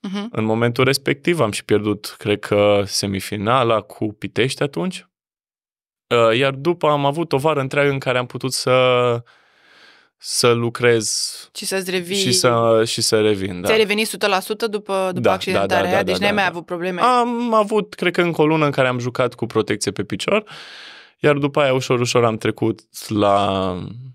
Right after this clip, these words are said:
Speaker 2: mm, normalitate.
Speaker 1: Mhm. Spuneai mai devreme că a fost un, uh, joc colectiv, un ajutor din partea colegilor.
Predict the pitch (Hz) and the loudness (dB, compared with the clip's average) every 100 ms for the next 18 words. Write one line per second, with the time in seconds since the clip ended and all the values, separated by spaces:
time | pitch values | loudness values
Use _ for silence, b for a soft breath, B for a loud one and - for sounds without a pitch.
0 | _ _ _ _ 107 101 101 95 98 - | _ _ _ _ -6 -4 -2 -4 -6 -10
1 | - - _ - 107 101 101 104 98 95 | -12 -20 _ -2 0 2 0 0 -2 -2
2 | - - _ _ - 190 185 190 208 _ | -4 -20 _ _ -16 -12 -10 -12 -16 _
3 | B B B B B - - 240 240 240 | B B B B B -8 -2 0 2 2
4 | 220 208 220 226 220 214 202 196 202 - | 2 2 0 0 0 2 2 0 -4 -4
5 | 208 196 196 190 190 180 180 175 170 165 | -4 -2 -2 -2 -2 -2 -2 -2 -2 -4
6 | 160 160 160 185 _ _ _ _ _ _ | -6 -10 -14 -16 _ _ _ _ _ _
7 | _ _ _ _ _ _ _ _ - 180 | _ _ _ _ _ _ _ _ -2 2
8 | 208 - 202 185 - 214 185 143 160 160 | 2 2 0 0 -2 -2 -2 -2 -2 -2
9 | 160 156 202 196 156 160 160 160 151 151 | -2 -2 2 2 0 -4 -2 -2 -2 -2
10 | 147 - 147 147 127 110 87 | -2 -4 -2 -2 -2 -6 -6